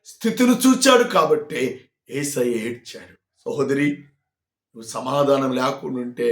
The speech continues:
యేసయ్యకు దుఃఖం. తండ్రి అయిన దేవుడు దుఃఖపడే మన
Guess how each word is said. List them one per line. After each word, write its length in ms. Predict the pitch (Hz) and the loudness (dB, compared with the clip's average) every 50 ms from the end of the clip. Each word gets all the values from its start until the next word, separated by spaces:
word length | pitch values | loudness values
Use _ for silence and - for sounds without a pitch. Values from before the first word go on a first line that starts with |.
| 104 - - _ _ _ _ - 117 | -2 -4 -10 _ _ _ _ -8 -6
యేసయ్యకు 500 | 131 127 - - 120 117 113 113 - - 113 120 | -6 -6 -2 -2 -2 -2 -2 -4 -8 -10 -8 -8
దుఃఖం. 320 | 120 120 - - - - - _ _ _ _ _ _ _ _ _ _ _ _ _ _ _ - | -8 -8 -10 -16 -18 -18 -18 _ _ _ _ _ _ _ _ _ _ _ _ _ _ _ -6
తండ్రి 240 | 156 160 170 175 175 | -6 -4 -2 0 0
అయిన 120 | 175 175 170 160 170 | 2 0 2 4 6
దేవుడు 260 | 185 185 185 185 180 180 196 | 4 6 6 4 2 2 0
దుఃఖపడే 540 | 190 - 226 185 185 214 208 214 226 220 196 - - - - - - - - - - _ _ _ _ - | 0 0 -2 2 4 4 6 8 8 8 8 6 4 -2 -8 -16 -18 -20 -20 -20 -20 _ _ _ _ -8
మన 100 | 147 170 | -4 -4